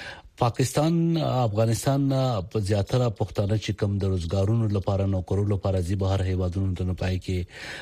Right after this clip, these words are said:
متحده عرب امارات، آ، سعودي عربستان، آ، یورپ، آ،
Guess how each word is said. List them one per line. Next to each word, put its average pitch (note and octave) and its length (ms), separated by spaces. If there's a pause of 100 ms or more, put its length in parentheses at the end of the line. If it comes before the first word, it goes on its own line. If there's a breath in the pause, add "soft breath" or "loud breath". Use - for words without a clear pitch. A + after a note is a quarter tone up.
(200 loud breath)
متحده F#2 560
عرب F#2+ 260 (140)
امارات، F#2+ 640 (960 soft breath)
آ، F#2 380 (100)
سعودي F2+ 400
عربستان، F#2+ 880 (840 soft breath)
آ، F2 200
یورپ، G2+ 540 (540)
آ، F#2+ 180